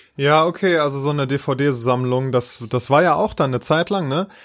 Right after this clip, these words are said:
Haben sich Leute wirklich sowas angelegt und hatten dann Hunderte oder, oder, äh, Tausende D V Ds. Genau, und dann kam das mit dem Stream so.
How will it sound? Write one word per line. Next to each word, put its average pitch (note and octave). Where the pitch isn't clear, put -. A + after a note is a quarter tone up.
Haben C#3
sich C#3+
Leute E3
wirklich D#3+
sowas B2+
angelegt C#3
und B2+
hatten C#3
dann B2+
Hunderte D3
oder, A#2+
oder, A2+
äh, -
Tausende C3+
D A#2
V A#2+
Ds. C3+
Genau, C#3
und A#2+
dann B2
kam D#3+
das D#3+
mit D#3+
dem C#3+
Stream C3
so. G#2+